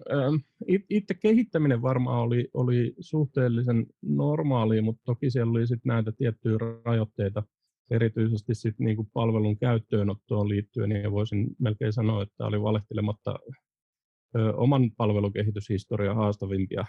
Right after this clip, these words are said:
projekteja siinä mielessä, että, et, et asiakkaita jouduttiin, öö, ohjaamaan sitten meidän palvelusta viranomaispalveluun, kirjautumaan sisään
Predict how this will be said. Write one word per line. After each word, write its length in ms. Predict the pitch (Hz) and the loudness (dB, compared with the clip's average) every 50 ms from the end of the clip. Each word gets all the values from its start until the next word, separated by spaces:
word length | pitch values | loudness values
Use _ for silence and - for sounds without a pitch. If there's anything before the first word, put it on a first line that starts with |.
| - _ _ _ _ _ _ _ _ _ _ _ | -10 _ _ _ _ _ _ _ _ _ _ _
projekteja 520 | - 107 107 104 101 101 - - 101 98 | -2 0 0 0 0 -2 -2 -4 -4 -2
siinä 240 | 101 - 117 107 107 | 0 0 0 0 2
mielessä, 460 | 101 101 98 95 98 98 - - 101 | 0 0 -2 -2 -4 -6 -8 -6 -6
että, 280 | 98 98 - - 101 104 - - - | -6 -6 -4 -6 -6 -6 -6 -6 -6
et, 80 | 98 - - 104 | -6 -6 -6 -8
et 80 | 98 - | -6 -4
asiakkaita 500 | 104 104 110 104 101 - - 107 98 98 | -4 -2 -2 -2 -4 -4 -4 -6 -4 -4
jouduttiin, 560 | 101 98 101 101 107 - _ - - 95 101 - _ _ _ _ _ _ _ _ _ _ _ _ _ _ _ _ - 107 | -4 -4 -4 -4 -6 -8 _ -8 -6 -6 -6 -8 _ _ _ _ _ _ _ _ _ _ _ _ _ _ _ _ -6 -2
öö, 400 | 104 101 101 101 98 104 113 110 - - - - - 107 _ | 0 0 2 0 0 -2 -4 -6 -8 -12 -14 -14 -16 -12 _
ohjaamaan 640 | - 127 123 123 117 113 110 104 101 101 101 98 98 | -2 0 2 2 2 2 2 2 2 0 0 0 -2
sitten 380 | 104 104 98 - - 110 98 - - - - | -2 -4 -6 -4 -4 -4 -4 -4 -6 -6 -2
meidän 300 | 127 120 120 117 110 101 | 0 2 2 2 2 2
palvelusta 540 | - 104 101 101 101 101 104 101 - 98 104 | 0 0 0 0 0 -2 -2 -4 -4 -4 -2
viranomaispalveluun, 1200 | 113 110 110 110 107 101 98 98 95 98 92 - _ 98 98 95 95 98 95 98 95 98 98 - - - - - - - - - - _ _ _ | 0 0 0 2 0 0 0 -2 -2 -4 -6 -6 _ -6 -4 -4 -4 -4 -4 -2 -2 -2 -2 -4 -6 -10 -18 -20 -20 -20 -20 -20 -20 _ _ _
kirjautumaan 580 | 117 113 110 104 101 101 - 104 98 95 98 98 | -2 0 0 0 -2 -2 -2 -2 -2 -2 -2 0
sisään 540 | 104 107 107 104 117 107 101 98 98 95 | 0 -2 -2 -2 -2 -2 -2 -2 -2 -4